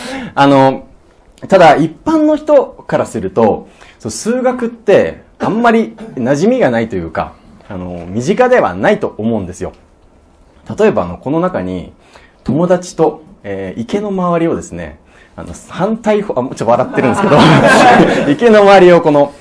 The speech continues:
反対方向にですね、速さを一切変えずに、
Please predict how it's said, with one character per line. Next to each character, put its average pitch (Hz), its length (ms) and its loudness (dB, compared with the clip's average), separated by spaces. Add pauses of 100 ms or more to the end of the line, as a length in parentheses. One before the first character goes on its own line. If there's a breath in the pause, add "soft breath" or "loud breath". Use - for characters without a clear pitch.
(260 loud breath)
反 233 280 0
対 240 180 4
方 208 240 4
向 113 160 -2
に 95 100 -6
で 87 80 -8
す - 120 -16
ね、 92 320 -8
速 254 260 0
さ 180 160 0
を 98 160 -4
一 233 100 -2
切 123 440 -2
変 143 160 0
え 143 40 2
ず 123 140 -2
に、 113 320 -2